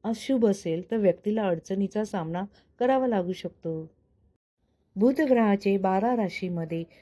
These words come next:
वेगवेगळे परिणाम होतात. मिथुन व कन्या राशीमधला बुध चांगले परिणाम देतो, तर मीन राशीच्या बुध ग्रहाचे परिणाम अशुभ मिळतात. कुंडलीमध्ये बुध ग्रहाचे अशुभ परिणाम सुद्धा असतात.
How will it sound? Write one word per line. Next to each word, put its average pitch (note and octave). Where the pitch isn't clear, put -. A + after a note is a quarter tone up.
वेगवेगळे G#3+
परिणाम E3+
होतात. G3+
मिथुन A3+
व A3
कन्या G#3
राशीमधला F3+
बुध D#3+
चांगले A#3
परिणाम E3
देतो, F3
तर G3+
मीन A#3+
राशीच्या G3+
बुध F#3
ग्रहाचे F3+
परिणाम D#3+
अशुभ G#3+
मिळतात. D#3+
कुंडलीमध्ये A#3+
बुध A#3+
ग्रहाचे G3+
अशुभ B3
परिणाम F#3
सुद्धा A3
असतात. D#3+